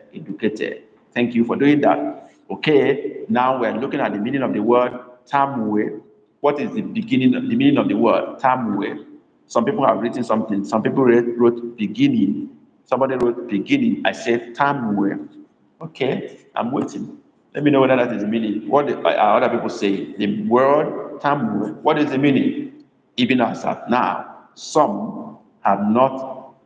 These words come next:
hit the like button of this live session. Some have not hit the share button. That is not fair. Look either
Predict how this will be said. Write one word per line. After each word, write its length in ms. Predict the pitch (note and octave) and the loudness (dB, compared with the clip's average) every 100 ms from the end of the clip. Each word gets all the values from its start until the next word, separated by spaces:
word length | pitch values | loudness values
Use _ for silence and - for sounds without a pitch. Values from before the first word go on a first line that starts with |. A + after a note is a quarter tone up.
| _ _ _ | _ _ _
hit 380 | - C3 C4+ - | -2 0 2 2
the 80 | - | 2
like 320 | A2 A#2 - | 2 0 0
button 380 | G#2 - D#2+ - - | -2 -2 -10 -8 -6
of 180 | F#2+ | -4
this 180 | A2+ A2+ | -4 -4
live 240 | F2+ G2+ G#2 | -2 -2 -2
session. 480 | F#2+ F#2+ - - | -8 -8 -10 -12
Some 380 | - - C#3+ C#3 | -14 -2 0 2
have 160 | G#2+ G#2 | 0 2
not 260 | A2+ B2 | 2 2
hit 220 | A2+ G#2 G2 | 0 -4 -4
the 80 | |
share 320 | G2+ - A2+ A2+ | -6 -2 0 0
button. 480 | G2+ - F2+ - - _ | -2 -4 -10 -12 -18 _
That 120 | - G#2+ | -2 0
is 120 | G2 | 2
not 300 | G#2+ - - | 2 0 -2
fair. 300 | E2+ - - - _ | -4 -4 -12 -20 _
Look 380 | A2 D3 C#3+ D3 - - | 0 0 0 -6 -8 -4
either 220 | C3+ | 0